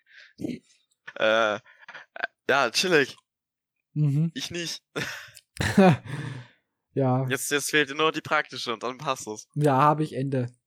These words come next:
Speaker 2: September. <laughs> Äh, de-, äh, ja, September, ja.
Speaker 1: Haben wir nicht über genau das Thema letzte Folge auch schon geredet?
Speaker 2: Ja, haben wir geredet.
Speaker 1: Ah.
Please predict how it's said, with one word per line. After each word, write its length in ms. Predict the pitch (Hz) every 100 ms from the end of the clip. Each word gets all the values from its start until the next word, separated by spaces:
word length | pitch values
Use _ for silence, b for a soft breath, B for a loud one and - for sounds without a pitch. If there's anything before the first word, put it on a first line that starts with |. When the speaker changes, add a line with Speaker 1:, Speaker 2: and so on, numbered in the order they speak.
| -
Speaker 2:
September. 640 | - - - 113 101 95 - -
<laughs> 200 | 139 - _ _ B B B
Äh, 120 | 160
de-, 280 | 131 156 143 - -
äh, 140 | 127
ja, 140 | 120 127
September, 480 | 120 123 120 117
ja. 180 | 104 123 _ b b b b b -
Speaker 1:
Haben 220 | - 120
wir 60 | 151
nicht 340 | - - 120
über 140 | 120 127
genau 300 | 110 95 131
das 160 | 151
Thema 240 | - 127 117
letzte 260 | 98 139
Folge 340 | 135 131 80 -
auch 60 |
schon 220 | - 123
geredet? 400 | 123 120 123 127
Speaker 2:
Ja, 240 | 160 160 143
haben 200 | 139 135
wir 100 | 135
geredet. 580 | 131 127 123 123 - _ _ _ B B B B B B _ -
Speaker 1:
Ah. 560 | - 151 139 127 110